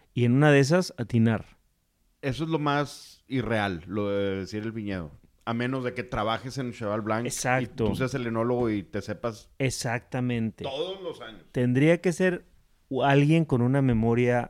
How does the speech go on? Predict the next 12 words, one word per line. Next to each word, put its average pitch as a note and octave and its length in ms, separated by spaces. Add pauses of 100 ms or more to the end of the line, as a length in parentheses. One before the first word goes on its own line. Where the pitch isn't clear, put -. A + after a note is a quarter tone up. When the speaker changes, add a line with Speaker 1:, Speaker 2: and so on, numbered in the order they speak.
(120)
Speaker 1:
de G#2+ 260
inteligencia G#2 640
artificial, F#2+ 640 (460)
o - 40
sea, G2+ 180
una G#2+ 200
computadora A2 720 (800)
que - 120
pudiera A2+ 680
administrar A2 880 (220)
tantos B2 440
vinos A2 560